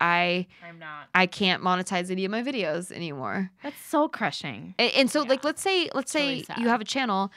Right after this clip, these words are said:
Speaker 1: that's demonetized, right? Because you're not getting enough hours of watch time, and then you have a video that goes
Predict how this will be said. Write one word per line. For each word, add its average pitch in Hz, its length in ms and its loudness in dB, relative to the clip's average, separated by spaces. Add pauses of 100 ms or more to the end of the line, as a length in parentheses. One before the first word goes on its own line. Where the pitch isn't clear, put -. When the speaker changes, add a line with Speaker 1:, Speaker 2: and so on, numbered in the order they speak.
(140)
Speaker 1:
that's 202 220 -6
demonetized, 196 720 -2
right? 180 140 2
Because 180 260 -4
you're 180 100 -2
not 180 140 -2
getting 180 180 -4
enough 170 200 -6
hours 165 300 0
of 165 100 -10
watch 180 200 -4
time, 160 240 -6 (220)
and 170 100 -4
then 208 100 2
you 254 100 2
have 226 120 0
a 190 60 -6
video 180 300 0
that 156 100 -6
goes 139 240 -8